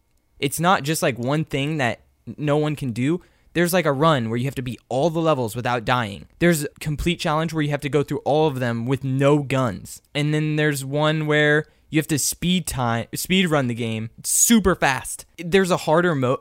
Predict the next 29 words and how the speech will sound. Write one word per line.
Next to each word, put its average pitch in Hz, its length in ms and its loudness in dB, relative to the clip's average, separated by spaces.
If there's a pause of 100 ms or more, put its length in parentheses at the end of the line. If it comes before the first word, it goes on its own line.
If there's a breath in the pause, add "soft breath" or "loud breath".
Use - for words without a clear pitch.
There's, 185 400 -2
there's 208 140 -10
not 262 120 2
even 220 140 -4
a 143 60 -2
harder 180 200 0
mode. 185 220 -2
There's 127 180 -2
just - 260 -6 (160)
all 185 300 4
of 170 80 -2
these 151 180 -4
challenges 139 680 -2
that 107 120 -8
they, 113 260 -2
they 113 200 0
offer 123 340 2
you 104 320 -2 (300 soft breath)
being 160 500 0 (400)
in 165 220 0
the 151 80 0
game 135 480 -2 (180)
and, 135 140 -4
like, 123 200 0
picking 156 320 -2
up 139 120 -2
different 143 300 -2
weapons 113 440 0
and 113 240 -4